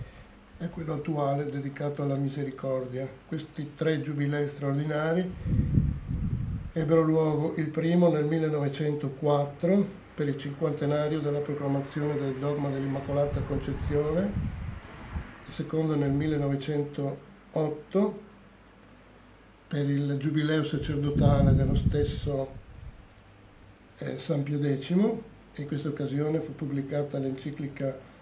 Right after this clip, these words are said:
Erent Animo sul ministero sacerdotale, e il terzo nel millenovecentotredici per il sedicesimo centenario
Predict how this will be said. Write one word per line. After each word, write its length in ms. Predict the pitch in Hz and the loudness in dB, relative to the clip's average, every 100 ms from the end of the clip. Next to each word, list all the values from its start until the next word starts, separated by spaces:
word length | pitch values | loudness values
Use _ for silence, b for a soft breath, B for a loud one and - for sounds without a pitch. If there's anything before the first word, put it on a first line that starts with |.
| - - | -18 0
Erent 600 | 165 160 151 143 156 - | 4 4 4 0 -4 -4
Animo 840 | 151 143 147 160 202 202 - - - - - - - - | -2 2 4 4 4 2 0 -2 -4 -4 -6 -6 -6 -6
sul 540 | - 151 143 143 139 135 | -4 -2 0 0 0 0
ministero 480 | 143 143 156 147 | 0 0 0 -2
sacerdotale, 1000 | 139 135 147 143 151 143 139 147 233 - - - - - - - - - - - | -2 -4 -4 -2 -2 0 0 0 -2 -6 -18 -20 -20 -20 -20 -20 -20 -20 -16 -6
e 140 | 147 | -2
il 180 | 151 147 | -2 4
terzo 400 | 175 180 180 185 | 8 8 6 2
nel 120 | 156 | 4
millenovecentotredici 1300 | 160 170 151 147 143 165 151 185 180 143 135 139 190 | 4 4 4 2 4 2 2 0 2 2 2 2 0
per 180 | 180 156 | 0 0
il 120 | 139 | 0
sedicesimo 760 | - 156 165 170 151 139 139 - | 0 0 0 2 0 4 8 8
centenario 960 | 151 - - 147 131 131 170 - - | 10 10 10 8 6 4 4 2 -4